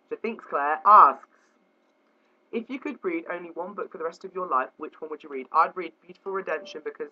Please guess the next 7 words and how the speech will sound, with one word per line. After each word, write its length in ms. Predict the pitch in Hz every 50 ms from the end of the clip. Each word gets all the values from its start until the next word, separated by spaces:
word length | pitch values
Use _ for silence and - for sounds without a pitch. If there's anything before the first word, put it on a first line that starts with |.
| _ _
that 220 | 160 160 156 - - _ _ _ _ _ -
book 300 | 147 147 135 - - - _ _ _ -
just 180 | 143 135 - _ _ _ _ _ _ -
makes 300 | 151 156 156 - - -
my 340 | 165 147 143 139 123 117 117 _ _ _ _ _ _ _ _ _ _ _ _ _
whole 140 | - 160 156
body 320 | - - 156 156 151 143